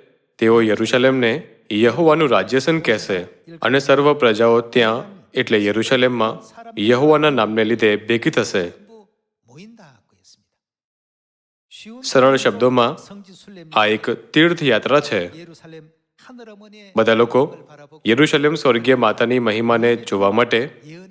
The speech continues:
એકઠા થશે. યિર્મયાનું પુસ્તક લગભગ બે હજાર સાતસો વર્ષ પહેલા લખેલી ભવિષ્યવાણી છે. આવો આપણે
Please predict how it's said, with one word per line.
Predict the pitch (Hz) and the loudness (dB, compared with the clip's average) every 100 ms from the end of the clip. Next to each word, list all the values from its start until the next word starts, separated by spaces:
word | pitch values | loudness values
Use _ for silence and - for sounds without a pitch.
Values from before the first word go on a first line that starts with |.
| - - | -20 -6
એકઠા | 113 - 175 | -4 0 0
થશે. | 151 113 - 87 87 110 92 _ _ _ 190 202 170 147 156 _ 123 107 101 92 _ _ _ _ _ _ _ _ _ - | 0 -4 -6 -8 -10 -20 _ _ _ _ -20 -20 -20 _ -20 _ _ _ _ _ _ _ _ _ _ _ _ _ _ -2
યિર્મયાનું | 113 110 113 107 107 | 0 2 0 0 -2
પુસ્તક | 123 120 - 147 - - - - | -4 -2 0 0 -2 -20 -20 -2
લગભગ | 127 131 135 139 | 0 2 0 0
બે | 131 127 | 0 -2
હજાર | 139 143 | 0 0
સાતસો | 139 113 110 156 135 | 0 -2 -2 0 2
વર્ષ | 117 - | 0 -2
પહેલા | - 113 104 104 - 120 | -2 0 0 -2 -6 -6
લખેલી | 110 107 127 117 | -4 -2 0 0
ભવિષ્યવાણી | 113 104 110 131 175 160 156 | 0 0 0 0 0 0 0
છે. | - 98 90 - _ 151 _ _ 120 _ 110 87 _ _ _ _ _ _ _ _ _ _ | -4 -8 -8 -18 _ -20 _ _ _ _ _ _ _ _ _ _ _ _ _ _ _ _
આવો | - 107 107 | -2 0 2
આપણે | 101 127 135 | 2 0 -2